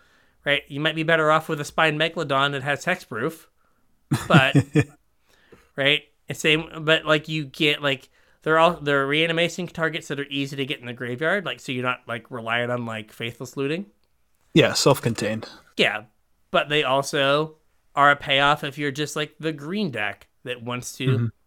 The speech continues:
Speaker 1: play a ton of cards, or to play
Speaker 2: Yep.
Speaker 1: a ton of mana. Though I do like the, uh, they put, uh,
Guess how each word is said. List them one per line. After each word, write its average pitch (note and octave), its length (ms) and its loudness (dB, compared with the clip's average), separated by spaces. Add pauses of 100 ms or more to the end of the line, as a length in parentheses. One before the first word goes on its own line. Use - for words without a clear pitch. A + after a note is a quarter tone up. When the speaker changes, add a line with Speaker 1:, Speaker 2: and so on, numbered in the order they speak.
(120)
Speaker 1:
play C3 240 -2
a B2+ 40 -4
ton C#3 240 -6
of C#3+ 120 -8
cards, A2 520 -6 (400)
or B2+ 100 -2
to - 120 -16
play D3 200 0
Speaker 2:
Yep. D3+ 80 0
Speaker 1:
a - 20 -16
ton D3 160 -6
of C#3 80 -4
mana. A2+ 340 -4 (1300)
Though C#3+ 220 -2
I C3+ 120 0
do E3+ 280 -4
like D3+ 320 0
the, C3 280 -4
uh, A2+ 300 -4 (1080)
they B2 140 -8 (220)
put, A#2+ 220 -4
uh, A2 260 -4